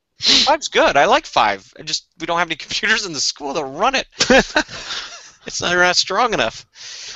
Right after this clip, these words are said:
Speaker 1: Um, okay. And then
Speaker 2: All right.
Speaker 1: one last one here, I think.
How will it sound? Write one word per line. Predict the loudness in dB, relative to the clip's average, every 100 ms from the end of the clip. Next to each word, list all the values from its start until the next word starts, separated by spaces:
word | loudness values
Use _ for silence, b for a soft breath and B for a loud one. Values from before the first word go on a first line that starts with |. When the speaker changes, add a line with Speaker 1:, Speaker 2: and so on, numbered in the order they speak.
| B 0
Speaker 1:
Um, | 4 6 4 2 -10 _ -6
okay. | -4 -2 -4 -6 _ _ -8
And | -2
then | 2 4
Speaker 2:
All |
right. | 2 2
Speaker 1:
one | -2 2
last | 2 2 0
one | -6 -4
here, | -4 -4
I | -4
think. | -4 -6 -12